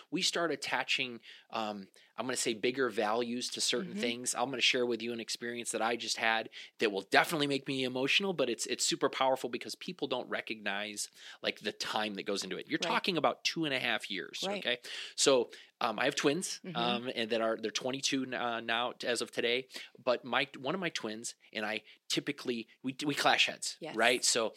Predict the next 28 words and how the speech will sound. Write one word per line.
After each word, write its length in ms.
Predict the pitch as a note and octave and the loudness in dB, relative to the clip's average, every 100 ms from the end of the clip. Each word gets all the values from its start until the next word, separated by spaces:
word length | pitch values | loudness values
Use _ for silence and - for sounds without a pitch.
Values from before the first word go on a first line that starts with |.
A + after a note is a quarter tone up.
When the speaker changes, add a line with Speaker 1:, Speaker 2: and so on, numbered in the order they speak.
| - - | -10 -4
Speaker 1:
um, 180 | A2 G#2 | -2 2
she's 180 | - G#2+ | 2 4
just 220 | E3 - | 2 4
like 180 | C#3 C3+ | 2 0
me 220 | C3+ C3 | -4 -4
a 60 | A#2 | -4
lot, 240 | A#2 A#2+ - | -2 -2 0
in 60 | |
a 40 | A#2+ | 2
lot 160 | A#2 | 4
of 80 | C3 | 4
ways, 280 | B2 B2 B2 | 6 4 6
Speaker 2:
Yep. 100 | D3+ | 4
Speaker 1:
right? 180 | A#2+ - | 2 2
So 140 | C3 | 2
everything, 580 | A2+ C3+ E3+ D#3+ D3 D3 - | 2 2 2 2 0 -2 -4
I, 100 | A#2 A#2+ | -2 0
I 60 | |
always 180 | A#2+ B2+ | 0 0
feel 160 | - C3+ | -2 -2
like 140 | A#2+ A#2 | -2 -2
there's 160 | A2+ | -4
some, 140 | B2 A#2 _ | -6 -8 _
that 120 | A#2+ B2 | -8 -6
there's 160 | B2+ | -4
some 100 | D3+ | -4
fight 240 | - A2 A2+ | -2 -2 0
there. 180 | A#2 | -2